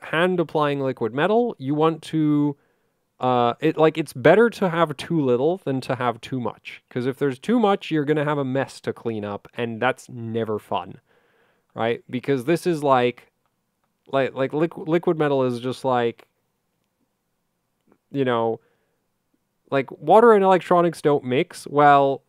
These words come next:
liquid metal is so much worse than water for electronics. So,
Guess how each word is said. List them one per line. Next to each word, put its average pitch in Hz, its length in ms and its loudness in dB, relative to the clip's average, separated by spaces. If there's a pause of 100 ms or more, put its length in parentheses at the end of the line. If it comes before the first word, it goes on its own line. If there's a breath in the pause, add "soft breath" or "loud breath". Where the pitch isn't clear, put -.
(160)
liquid 202 400 4
metal 156 480 4
is 127 440 -4 (420)
so 135 560 6
much 123 260 0
worse 110 240 -4
than 110 160 -4
water 95 380 -8 (280)
for 123 140 0
electronics. 98 760 -8 (120)
So, 104 480 -6